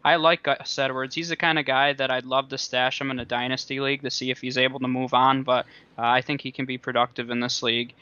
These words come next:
Uh, then I guess I'll go backwards here with J K Dobbins. I don't love where Dobbins is going in drafts right now. He's going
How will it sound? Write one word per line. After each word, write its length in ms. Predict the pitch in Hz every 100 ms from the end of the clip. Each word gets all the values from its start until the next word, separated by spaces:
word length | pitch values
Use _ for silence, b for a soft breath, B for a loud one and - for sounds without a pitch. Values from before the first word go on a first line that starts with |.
| b b b
Uh, 220 | - 123 123
then 160 | 147
I 220 | 143 135
guess 200 | 147 160
I'll 100 | 156
go 140 | 143 139
backwards 540 | 127 135 - 127 127
here 180 | 135 127
with 140 | 127
J 220 | - 131 135
K 240 | 139 127
Dobbins. 720 | 131 127 131 123 120 151 - b b b b _
I 520 | - 165 190 208 208 165
don't 280 | 160 156
love 280 | 135 143 139
where 160 | 143 139
Dobbins 440 | 131 131 135 131
is 140 | 127 123
going 380 | 127 131 131
in 80 | 127
drafts 440 | 123 127 123 - -
right 220 | 123 123
now. 320 | 127 127 123
He's 200 | 139 131
going 480 | - 147 143 131 123